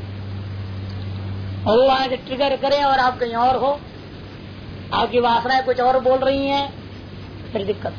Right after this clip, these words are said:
होगा, आप अनुभव नहीं कर सकते। जिनको उन्होंने कराया, दो चार को ही कराया, ज्यादा को नहीं करा पाए। जब जिनके दो हजार से ज्यादा सन्यासी शिष्य, दो हजार से ज्यादा दीक्षा लिया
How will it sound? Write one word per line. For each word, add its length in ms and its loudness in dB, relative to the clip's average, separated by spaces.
होगा, 140 -10
आप 80 2
अनुभव 260 4
नहीं 140 -4
कर 100 -6
सकते। 200 -12
जिनको 340 4
उन्होंने 280 4
कराया, 280 2
दो 200 0
चार 240 0
को 120 -2
ही 80 0
कराया, 360 2
ज्यादा 280 -2
को 120 0
नहीं 140 -2
करा 260 2
पाए। 300 2
जब 200 -2
जिनके 220 0
दो 200 4
हजार 360 2
से 160 -6
ज्यादा 340 -4
सन्यासी 340 -8
शिष्य, 320 -14
दो 180 6
हजार 280 2
से 100 -8
ज्यादा 200 -6
दीक्षा 300 -10
लिया 280 -10